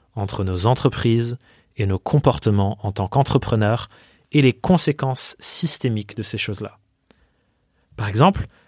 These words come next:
l'immense majorité des formations, coaching, bootcamp sur la vente, la prospection, ne mentionnent jamais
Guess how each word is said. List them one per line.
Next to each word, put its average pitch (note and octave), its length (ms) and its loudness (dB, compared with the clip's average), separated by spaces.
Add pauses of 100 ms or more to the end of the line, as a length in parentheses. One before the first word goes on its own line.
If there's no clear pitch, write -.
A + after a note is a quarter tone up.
(120)
l'immense C#3+ 400 4
majorité G#2+ 400 -2
des G2+ 100 -2
formations, G2+ 640 -2
coaching, A2 500 -2
bootcamp G#2+ 520 -2
sur G2 260 -6
la F#2+ 120 -4
vente, A#2 420 2
la G2 100 0
prospection, C#3 640 0 (480)
ne A2+ 120 -2
mentionnent D3 680 2
jamais G#2+ 540 2